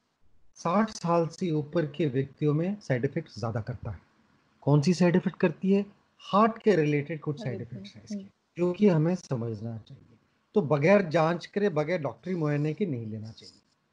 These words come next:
Speaker 1: पहली चीज। दूसरी चीज, अगर हाइड्रोक्सीक्लोरोक्विन अगर आप लेते हैं, प्रोफिलैक्टिक लेते हैं, और मैं बचाव के लिए ले रहा हूँ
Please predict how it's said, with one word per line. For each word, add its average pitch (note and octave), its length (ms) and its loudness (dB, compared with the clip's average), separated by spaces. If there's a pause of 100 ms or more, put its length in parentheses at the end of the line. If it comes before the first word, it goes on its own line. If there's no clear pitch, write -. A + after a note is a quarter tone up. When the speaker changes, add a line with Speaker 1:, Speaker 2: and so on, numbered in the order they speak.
(140)
Speaker 1:
पहली B2 340 -4
चीज। - 580 -20 (560)
दूसरी B3 1000 -4
चीज, A2+ 380 -10 (420)
अगर C4+ 280 0
हाइड्रोक्सीक्लोरोक्विन F#3 1800 0
अगर E3+ 260 -2
आप F3+ 220 -4
लेते C3+ 560 2
हैं, E3 340 4
प्रोफिलैक्टिक F3+ 840 0
लेते C#3+ 340 2
हैं, A2+ 240 -2 (640)
और F3+ 180 4
मैं G3+ 220 4
बचाव G#3+ 360 4
के A3 140 -4
लिए B3 100 2
ले F#3+ 180 4
रहा D3 100 0
हूँ A2 100 -14